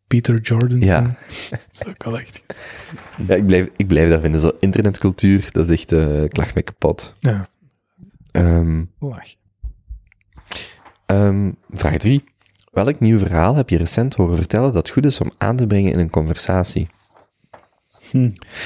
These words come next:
Speaker 2: Ja, ik volg alles wel graag van bij Siam, Siam El Kouakibi of Kou-,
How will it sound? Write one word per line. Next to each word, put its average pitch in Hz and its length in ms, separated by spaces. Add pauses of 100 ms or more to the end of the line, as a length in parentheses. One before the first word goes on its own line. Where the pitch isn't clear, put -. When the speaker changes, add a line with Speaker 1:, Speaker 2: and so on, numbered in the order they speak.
(140)
Speaker 2:
Ja, 90 140
ik - 180
volg 92 420
alles 87 340
wel 80 180
graag 78 280
van 82 160
bij 73 280
Siam, 76 520
Siam 78 520
El 78 360
Kouakibi 90 640
of - 280 (400)
Kou-, 82 280